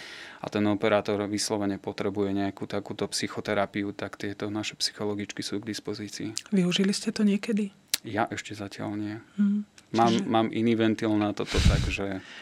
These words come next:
Speaker 2: Čiže zatiaľ ste to zvládli. A čo máte možno ako psychoterapiu v úvodzovkách vy?
Speaker 1: V mojom prípade je to šport.
Speaker 2: Šport.
Speaker 1: Šport.
Speaker 2: Čiže, čiže chodíte športovať.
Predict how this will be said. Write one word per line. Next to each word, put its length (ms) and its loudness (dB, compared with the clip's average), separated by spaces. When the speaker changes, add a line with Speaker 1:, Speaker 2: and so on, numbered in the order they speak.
Speaker 2:
Čiže 240 0
zatiaľ 320 0
ste 160 -2
to 80 0
zvládli. 480 4
A 80 0
čo 80 2
máte 320 6
možno 240 4
ako 240 0
psychoterapiu 800 2
v 80 4
úvodzovkách 560 2
vy? 240 2
Speaker 1:
V 160 0
mojom 240 6
prípade 320 0
je 160 0
to 80 -4
šport. 480 -8
Speaker 2:
Šport. 640 -4
Speaker 1:
Šport. 240 -16
Speaker 2:
Čiže, 480 -2
čiže 240 0
chodíte 400 0
športovať. 640 -2